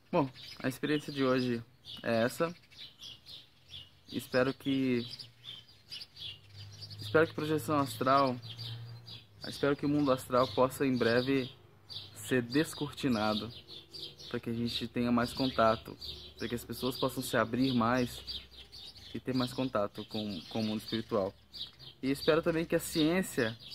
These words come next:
e a espiritualidade se juntem de uma forma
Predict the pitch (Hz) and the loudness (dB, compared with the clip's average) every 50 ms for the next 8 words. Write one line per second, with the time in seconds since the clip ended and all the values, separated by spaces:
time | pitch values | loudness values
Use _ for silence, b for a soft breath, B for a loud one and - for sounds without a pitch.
0 | - - - 123 123 120 - - 131 123 - 127 120 117 117 123 127 135 135 131 | -10 -6 -2 -2 -2 -2 0 -2 -2 0 2 2 2 2 2 2 2 2 0 -2
1 | - - 135 131 123 127 139 160 160 - - 123 107 104 104 - 123 123 123 - | -4 -2 -2 0 2 2 2 2 2 0 -2 -4 -4 -4 -2 -2 -2 -2 -2 0
2 | - 120 131 139 143 135 123 113 | 0 0 2 2 2 0 0 -2